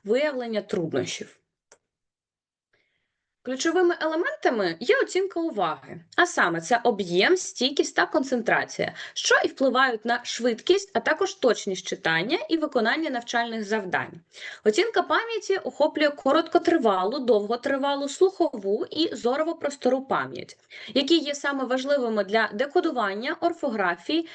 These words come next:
фонологічного аналізу та розпізнавання фонем. Дослідження мислення включає наочно-образне, а також словесно-логічне мислення,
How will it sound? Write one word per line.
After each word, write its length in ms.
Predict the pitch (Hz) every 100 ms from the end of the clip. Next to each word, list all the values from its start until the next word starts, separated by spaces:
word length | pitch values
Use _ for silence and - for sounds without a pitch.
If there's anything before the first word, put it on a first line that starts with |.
| -
фонологічного 720 | 370 381 339 269 226 - 190
аналізу 460 | 185 247 339 370 349
та 200 | 247 269
розпізнавання 720 | 285 - 202 190 170 175 175
фонем. 480 | - 190 131 104 - _ - - -
Дослідження 520 | 240 262 427 403 339 311
мислення 500 | 302 523 339 277 226
включає 640 | - 226 311 302 240 175
наочно-образне, 920 | 277 349 - 262 190 180 190 247 285 370 -
а 80 | 320
також 300 | 494 508 359
словесно-логічне 920 | - 240 311 269 233 214 196 - 185
мислення, 600 | 165 147 - 139 143 160